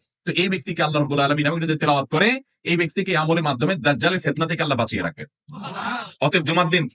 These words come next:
প্রত্যেক শুক্রবারে সূরা কাহাফ পড়বো তো ইনশাআল্লাহ। চার নম্বর আমল হলো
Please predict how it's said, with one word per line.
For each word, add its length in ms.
প্রত্যেক 340
শুক্রবারে 480
সূরা 160
কাহাফ 200
পড়বো 180
তো 80
ইনশাআল্লাহ। 460
চার 140
নম্বর 200
আমল 160
হলো 220